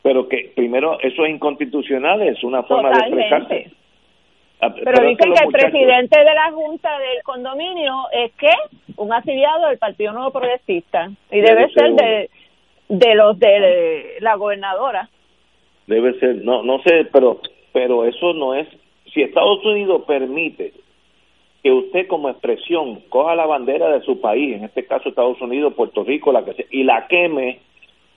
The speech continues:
Speaker 1: y Estados Unidos dijo hace unos veinte, treinta años, eso es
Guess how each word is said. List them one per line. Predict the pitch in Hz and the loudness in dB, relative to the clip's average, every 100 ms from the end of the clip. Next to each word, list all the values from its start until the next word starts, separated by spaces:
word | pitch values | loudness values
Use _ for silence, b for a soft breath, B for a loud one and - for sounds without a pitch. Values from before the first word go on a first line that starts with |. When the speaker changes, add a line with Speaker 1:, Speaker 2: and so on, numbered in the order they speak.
| _ _ | _ _
Speaker 1:
y | 127 123 | 0 2
Estados | 117 123 139 147 | 2 0 0 -2
Unidos | 143 156 139 | -2 2 2
dijo | 147 151 123 | 2 0 0
hace | 107 - | -2 -2
unos | 131 135 131 113 | -6 -4 -6 -4
veinte, | 127 127 120 | -4 -2 -4
treinta | 127 123 123 | -4 -4 -4
años, | 123 101 _ _ _ | -6 -10 _ _ _
eso | - 110 | -8 -6
es | - | -4